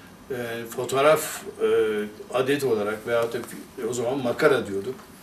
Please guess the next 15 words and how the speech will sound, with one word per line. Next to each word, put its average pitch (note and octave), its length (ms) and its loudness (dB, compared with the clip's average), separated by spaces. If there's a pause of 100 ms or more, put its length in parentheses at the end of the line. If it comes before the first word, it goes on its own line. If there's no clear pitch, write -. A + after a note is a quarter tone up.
(600)
Yani G#2+ 300 -2 (1000)
işte - 180 -10 (500)
otuz C3+ 280 -4
makara, A2+ 380 -2
kırk D3+ 240 2
makara A#2+ 340 -2
çektiğimiz B2 500 -6
günler B2 280 0
oluyordu, G2+ 500 -4
çalışmalar A#2+ 540 -4
oluyordu. G2+ 380 -6 (380)
Ki F3 200 -4
büyük C3+ 300 -6
bir G#2+ 260 -8
şey. G2 240 -4